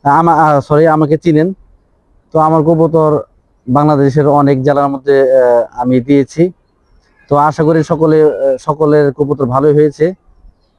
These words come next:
তো আমি যা-, যাদের কবুতর দিব, আপনারাও আমাদের কাছ থেকে কবু-, আমার কাছ থেকে কবুতর নিবেন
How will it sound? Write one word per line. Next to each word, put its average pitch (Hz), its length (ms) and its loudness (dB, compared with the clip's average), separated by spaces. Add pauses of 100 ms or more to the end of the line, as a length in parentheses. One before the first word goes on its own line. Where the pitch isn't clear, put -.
(1500)
তো 156 460 0
আমি 151 460 0
যা-, 139 180 -2
যাদের 143 300 0
কবুতর 151 300 -2
দিব, 147 280 -2
আপনারাও 143 400 0
আমাদের 143 320 0
কাছ 151 100 -2
থেকে 147 160 -8
কবু-, 151 220 -2
আমার 139 260 -2
কাছ 147 100 -4
থেকে 151 200 -4
কবুতর 147 200 -6
নিবেন 165 380 0